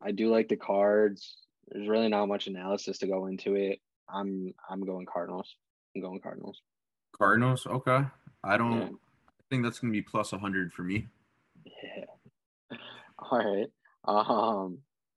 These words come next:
Speaker 1: let's see. And then we already did the Raiders game and then Green Bay, Minnesota.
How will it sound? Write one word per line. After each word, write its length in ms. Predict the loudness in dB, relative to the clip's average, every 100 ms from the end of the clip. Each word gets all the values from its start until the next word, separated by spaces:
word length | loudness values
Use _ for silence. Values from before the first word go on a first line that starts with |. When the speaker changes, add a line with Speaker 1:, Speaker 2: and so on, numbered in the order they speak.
| _
Speaker 1:
let's 240 | -6 -4 -6 -2
see. 200 | 0 2
And 120 | 2
then 80 | 4
we 100 | 6
already 180 | 6 4
did 440 | 4 6 8 4 0
the 200 | -6 -4
Raiders 440 | 0 4 4 2 -2
game 460 | -2 0 0 -4 -8 -10
and 200 | -6 -2
then 280 | -2 -2 -2
Green 200 | 0 0
Bay, 140 | 0
Minnesota. 560 | 0 -2 -4 -6 -6